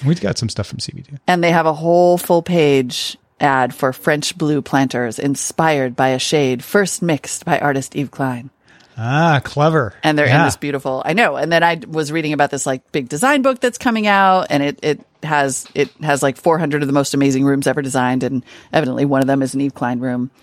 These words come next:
Speaker 2: And I'm just like, "Dude, I, other than the fact that art people obviously <laughs> know all about Yves Klein, I had, like, never heard anyone talk about him."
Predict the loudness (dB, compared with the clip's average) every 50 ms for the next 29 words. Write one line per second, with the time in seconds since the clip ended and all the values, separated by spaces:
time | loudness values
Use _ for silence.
0 | _ _ -2 -2 -2 -2 -2 0 0 0 0 0 0 2 2 2 2 0 -4 _
1 | _ _ _ _ _ _ _ _ _ -2 0 0 0 0 -2 -4 -8 -12 _ _
2 | _ _ _ _ _ _ _ -14 _ 0 0 2 2 0 0 2 0 0 0 -2
3 | 0 0 0 0 0 -4 -4 -4 -2 -2 -2 -2 -4 -2 -2 -2 -2 0 -2 -2
4 | 0 -2 -2 -2 -2 -4 -4 -4 -4 -2 0 0 0 -2 -4 -10 -14 -14 -14 _
5 | _ _ _ -20 -20 -20 -14 _ 0 0 2 2 2 2 2 2 2 2 2 2
6 | 0 -4 -4 -2 0 0 0 2 0 -2 -6 -10 _ _ _ _ _ _ _ 0
7 | 0 2 2 2 2 2 2 0 0 0 -2 -2 2 2 2 2 2 0 0 0
8 | -2 -2 -4 -4 -4 -4 -4 -6 -6 -8 -8 -8 -8 -8 -8 -6 -8 -8 -10 -12